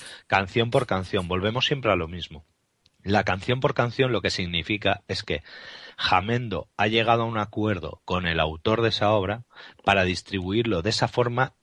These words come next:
y que, eh, además de distribuirlo a través de Jamendo Pro, si además tú quieres hacer una obra de-, derivada, tienes que pagarlo explícitamente porque ellos tienen que detallar explícitamente al autor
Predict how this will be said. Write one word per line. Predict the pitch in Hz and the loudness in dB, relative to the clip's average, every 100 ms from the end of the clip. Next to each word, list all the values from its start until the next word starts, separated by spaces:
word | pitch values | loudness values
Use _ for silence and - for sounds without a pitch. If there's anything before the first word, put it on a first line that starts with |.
| - | -2
y | 113 | -2
que, | 107 78 - _ _ _ - | 0 -4 -6 _ _ _ -4
eh, | 87 82 80 | 0 0 0
además | 85 82 82 98 | -2 -2 0 0
de | 107 | 2
distribuirlo | 107 - 101 104 104 90 82 | 0 -2 -2 0 2 2 2
a | |
través | 82 82 87 | 2 2 2
de | 92 | 2
Jamendo | 98 98 101 101 | 2 0 0 2
Pro, | 113 113 | 2 2
si | - - - 101 | 2 2 4 4
además | 95 92 90 120 113 - | 6 4 4 2 2 -4
tú | - 113 | -6 -4
quieres | 113 113 107 | 2 4 6
hacer | 104 98 110 | 6 4 2
una | 92 87 | 2 2
obra | 95 117 | 6 6
de-, | 113 117 | 6 4
derivada, | - 117 113 110 120 110 113 - - - | 2 4 6 8 8 6 0 -12 -12 2
tienes | 117 123 123 | 4 4 2
que | 127 | 2
pagarlo | 110 104 110 104 92 82 - | 4 6 6 2 -2 -8 -6
explícitamente | 92 - 104 127 120 120 131 123 | -8 -2 -2 0 2 2 2 0
porque | 120 92 87 | 0 0 0
ellos | 110 117 - | 0 0 -2
tienen | 110 110 | -4 -2
que | 101 | 2
detallar | 98 95 92 107 98 | 2 4 4 6 4
explícitamente | 90 - 117 104 107 107 101 110 101 | 0 -4 0 0 2 2 2 0 2
al | 101 | 2
autor | 117 110 131 | 2 4 2